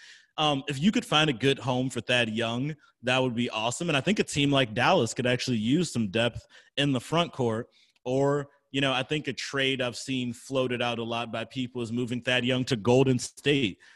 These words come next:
If the Warriors wanted a player like Thad Young, maybe you could do something and move up to two, and the Warriors would be willing to move down to four to pick up a nice veteran because, you know, obviously they don't care about, you know, <laughs> what rookie they draft. So,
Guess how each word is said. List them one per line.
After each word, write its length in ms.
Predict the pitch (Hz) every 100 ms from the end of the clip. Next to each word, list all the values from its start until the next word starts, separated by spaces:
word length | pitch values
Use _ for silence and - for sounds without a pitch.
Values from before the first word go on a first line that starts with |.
| _
If 120 | 123 117
the 80 |
Warriors 520 | 120 123 131 131 120 113
wanted 240 | 120 123
a 60 | 120
player 260 | 131 127
like 160 | 120 117
Thad 240 | 120 120
Young, 240 | 123 139 117
maybe 220 | 110 110
you 140 | 113 117
could 140 | 107
do 160 | 117 117
something 340 | 123 120 120
and 100 | 110
move 160 | 117 117
up 140 | 120
to 80 | -
two, 460 | - 151 160 117 120 _ _ _ -
and 120 | 117
the 60 |
Warriors 380 | 113 117 117 117
would 80 | 117
be 80 | 120
willing 240 | 120 120
to 80 | 117
move 260 | 110 123 107
down 240 | 120 120
to 80 | 113
four 240 | 131 151
to 80 | 107
pick 240 | - 110
up 160 | 113 107
a 40 |
nice 280 | 110 117 113
veteran 400 | 107 139 127 98
because, 420 | 101 110 117 113 107 - -
you 80 |
know, 100 | 156 120
obviously 500 | 120 135 139 135 120
they 160 | 120
don't 160 | 123 110
care 180 | 117 107
about, 320 | 107 104 110
you 100 | 139
know, 120 | 143
<laughs> 60 | 156
what 280 | 160 135 117
rookie 300 | 127 - 113
they 180 | 104 104
draft. 400 | 104 104 104 107
So, 380 | - 117 113